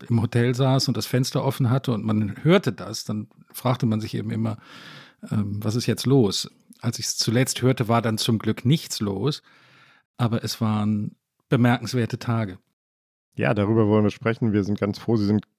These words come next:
Speaker 2: gestern Abend, also am Mittwoch, gelandet. Am Donnerstag haben wir dieses Politikteil aufgenommen. Wir sind sehr gespannt auf Ihre Eindrücke. Aber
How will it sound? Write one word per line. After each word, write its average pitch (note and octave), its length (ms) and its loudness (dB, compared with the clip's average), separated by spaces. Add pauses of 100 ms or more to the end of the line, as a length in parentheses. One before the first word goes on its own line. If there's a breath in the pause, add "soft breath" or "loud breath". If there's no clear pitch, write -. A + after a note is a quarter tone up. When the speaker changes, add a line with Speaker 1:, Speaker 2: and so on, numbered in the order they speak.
(100)
Speaker 2:
gestern A2 400 0
Abend, G#2 360 2
also - 180 0
am F#2+ 140 2
Mittwoch, G#2+ 460 0 (560 soft breath)
gelandet. C3 400 2
Am G2 300 2
Donnerstag G2 500 0
haben G2+ 140 2
wir F#2 120 2
dieses F2 360 -4
Politikteil F#2 720 -4
aufgenommen. G2+ 540 -2 (420 loud breath)
Wir G2+ 100 -4
sind F#2+ 80 0
sehr A2 120 2
gespannt G#2 320 0
auf - 120 -4
Ihre F2+ 200 -2
Eindrücke. A2 540 0 (440 soft breath)
Aber G#2+ 240 0